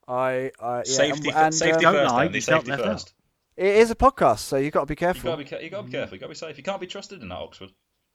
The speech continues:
Speaker 1: Um, and then, and then shortly after that, we'll be re-, releasing our, um, sort of our middle class cult, uh, sketch. We've, we've seen
Speaker 2: I
Speaker 1: the,
Speaker 2: wrote that.
Speaker 1: uh,
Speaker 2: It were good, that, wasn't it?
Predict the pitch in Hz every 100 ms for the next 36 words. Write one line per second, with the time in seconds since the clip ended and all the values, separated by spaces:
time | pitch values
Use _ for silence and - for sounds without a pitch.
0 | _ - 175 202 208 - 190 214 214 220
1 | 220 214 214 _ _ - 180 196 - 233
2 | 165 165 156 - 175 170 180 202 180 175
3 | 170 160 151 165 165 165 - 160 160 160
4 | 160 160 160 160 156 156 _ _ - 170
5 | 147 151 151 160 170 165 165 151 - 165
6 | 143 - - _ - 123 110 117 - 165
7 | - - _ - - - - 175 180 190
8 | 185 - 214 180 170 165 180 175 165 147
9 | 131 170 92 127 165 170 -